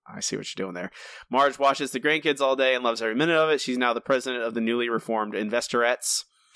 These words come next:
Homer still works at the, at the nuclear power plant because he never, 'cause he, uh, for, he forgot to ever contribute to his four oh one K. He still hangs out with all his old friends, but they're all retired now. The whole family eats dinner together every Sunday.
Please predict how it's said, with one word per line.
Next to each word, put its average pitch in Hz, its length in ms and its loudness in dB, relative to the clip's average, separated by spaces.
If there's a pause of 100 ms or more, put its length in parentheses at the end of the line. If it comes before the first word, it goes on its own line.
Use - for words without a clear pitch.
(220)
Homer 151 200 0
still 294 240 2
works 190 260 2
at 110 240 -4
the, - 160 -2
at 110 180 -2
the 104 200 -2
nuclear 107 340 -4
power 170 260 0
plant 170 240 -4
because 123 220 -4
he 117 160 -4 (100)
never, 123 280 -2 (120)
'cause 131 140 -2
he, 127 100 -4 (380)
uh, 110 160 0
for, - 260 -6
he 117 240 -4
forgot 156 400 0
to 139 160 -8
ever 156 200 0
contribute 127 460 -2
to 110 120 -4
his 104 140 -4
four 104 200 0
oh 98 60 -2
one 98 160 -6
K. 165 320 0 (400)
He 117 80 -6
still 120 260 0
hangs 113 300 -2
out 110 160 0
with 107 80 -4
all 107 160 2
his 98 100 -6
old 104 140 -2
friends, 160 480 0
but 120 100 -2
they're 120 180 4
all 120 100 4
retired 95 460 -2
now. 85 240 -8 (400)
The - 80 -6
whole 123 140 4
family 113 300 0
eats 107 220 -4
dinner 107 260 -2 (120)
together 98 360 -2
every 92 220 -6
Sunday. - 340 -12